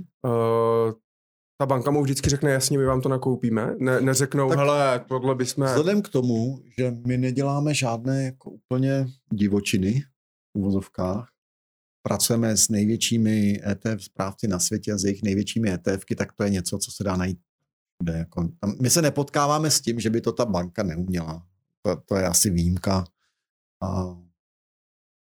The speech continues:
Speaker 2: a, nebo já přemýšlím, jestli jsme se s tím někdy potkali, asi ne. To, to, jako, že to nechce, nebo že to je moc drahý, že ta transakce stojí prostě procento z toho objemu a ne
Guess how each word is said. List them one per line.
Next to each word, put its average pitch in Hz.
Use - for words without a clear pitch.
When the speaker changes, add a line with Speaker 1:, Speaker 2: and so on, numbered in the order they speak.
Speaker 2:
a, 95
nebo 87
já 90
přemýšlím, 110
jestli 107
jsme 101
se 104
s -
tím 104
někdy 101
potkali, -
asi 98
ne. 85
To, -
to, 104
jako, 123
že 131
to 139
nechce, 120
nebo 120
že -
to -
je 123
moc 123
drahý, 113
že 104
ta 104
transakce 101
stojí 107
prostě 107
procento 101
z -
toho 113
objemu 104
a 98
ne 101